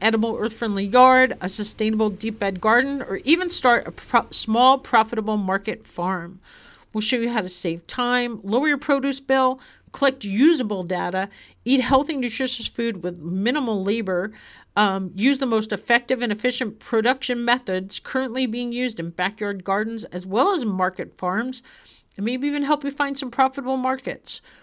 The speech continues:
We've designed it to save you time, lower your produce bill, and help you eat healthy, nutritious food. Um, there's checklists, there's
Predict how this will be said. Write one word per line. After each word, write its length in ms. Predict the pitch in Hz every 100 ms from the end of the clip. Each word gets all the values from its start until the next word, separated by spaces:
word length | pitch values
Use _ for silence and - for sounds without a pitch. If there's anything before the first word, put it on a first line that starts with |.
| _
We've 120 | 190
designed 380 | - 175 185 196
it 100 | 202
to 80 | -
save 240 | - 190 175
you 60 |
time, 580 | - - 269 277 277 269 180
lower 240 | 185 190
your 100 | 185
produce 460 | - 277 285 285 -
bill, 400 | 277 269 269 - - _
and 80 | 196
help 240 | 214 233
you 140 | 240 214
eat 140 | 185
healthy, 420 | - 226 240 247
nutritious 580 | 247 220 - 202 - 226
food. 600 | - - 196 180 165 185 - - - - _ -
Um, 520 | 208 202 190 185 175 - 156 _ 175
there's 280 | 175 175
checklists, 580 | - 349 349 294 311 302
there's 220 | - 175